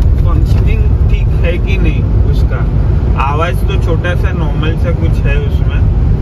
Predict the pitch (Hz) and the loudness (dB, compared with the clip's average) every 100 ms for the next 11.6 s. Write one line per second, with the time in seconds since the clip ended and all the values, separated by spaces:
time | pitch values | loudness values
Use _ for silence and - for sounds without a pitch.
0 | - - - - - - - - - - | 2 2 2 2 2 0 2 0 0 0
1 | 151 151 147 - - - - - - - | 0 0 -2 -2 -2 0 0 0 -2 -2
2 | - 175 165 165 175 - - - 170 - | 0 0 0 0 -2 -2 -2 -2 -2 -2
3 | - 160 - - - 175 175 165 165 - | 0 0 0 -2 0 0 0 0 0 -2
4 | 175 180 - 180 160 160 151 147 147 - | -2 -2 -2 -2 -2 -2 -2 -2 -2 0
5 | - - 151 147 151 - - - - 175 | 0 2 2 0 0 0 0 0 0 0
6 | 170 170 - 170 156 - - 160 160 - | 0 0 0 0 0 0 2 0 0 0
7 | 147 - - 156 - - 165 156 - - | 0 0 0 0 0 0 0 0 -2 -2
8 | - 160 - - - 165 160 - - 151 | 0 0 0 0 0 0 0 0 0 0
9 | 165 - - 156 - 151 - - - - | 0 0 0 0 2 2 2 0 0 -2
10 | - 151 147 - 160 165 147 143 - 151 | -2 -2 0 0 0 0 0 0 0 0
11 | - - 147 151 - 160 | 0 0 -2 0 0 0